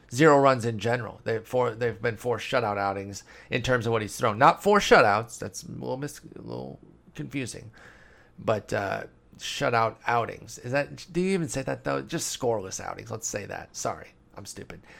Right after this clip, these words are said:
Uh, we've covered that though. But anyway,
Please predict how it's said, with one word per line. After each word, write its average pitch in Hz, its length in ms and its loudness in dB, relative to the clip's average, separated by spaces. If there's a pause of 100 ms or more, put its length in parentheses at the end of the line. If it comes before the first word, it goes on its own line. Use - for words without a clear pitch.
(380)
Uh, 117 340 -4
we've 139 200 0
covered - 260 -4
that - 220 -8
though. - 180 -14 (540)
But 170 100 8
anyway, 143 360 8